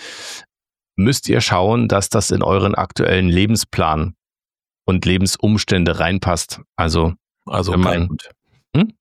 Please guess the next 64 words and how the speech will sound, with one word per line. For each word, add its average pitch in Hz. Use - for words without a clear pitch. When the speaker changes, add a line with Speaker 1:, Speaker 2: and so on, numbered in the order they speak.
Speaker 2:
Also 98
Speaker 1:
Also 92
Speaker 2:
kein 92
Speaker 1:
kein 85
Hund. 78
Naja, 135
Speaker 2:
Ja, 95
wir -
Speaker 1:
wenn 101
man 113
Speaker 2:
sind 117
Speaker 1:
gerade 110
ein 127
Speaker 2:
wir 139
Speaker 1:
kleines 120
Kind 156
hat, 135
ist 117
vielleicht 110
ein 101
Hund, 131
der 110
viel 107
Aufmerksamkeit 92
braucht -
und -
viel 95
Bewegung, 98
nicht 98
das -
Richtige, 92
wenn 85
Speaker 2:
Das 87
ist 85
Speaker 1:
man 95
Speaker 2:
richtig, 107
Speaker 1:
sie 101
ihm 92
Speaker 2:
ja. 92
Speaker 1:
nicht 98
bieten 110
kann, 110
sondern 92
bräuchte 92
man 92
eher 87
einen 85
ruhigeren, 98
gemütlichen 85
Hund, 85
der -
eigentlich 87
nur 90
den 82
ganzen 85
Tag -
in 80
der -
Ecke 87
liegt 85
und 80
schnarcht 87
und -
schläft, -